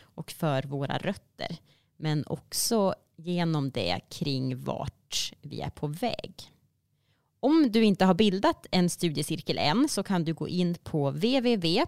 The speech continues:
punkt bilda punkt nu snedstreck E K historia. Där finns det mer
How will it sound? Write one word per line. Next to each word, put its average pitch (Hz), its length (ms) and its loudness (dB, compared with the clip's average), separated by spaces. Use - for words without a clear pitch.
punkt 165 260 -2
bilda 156 460 -2
punkt 147 400 -4
nu 202 320 0
snedstreck - 880 -4
E 247 260 0
K 143 280 -4
historia. - 840 -4
Där 269 320 2
finns 170 420 -2
det 147 140 0
mer 151 460 0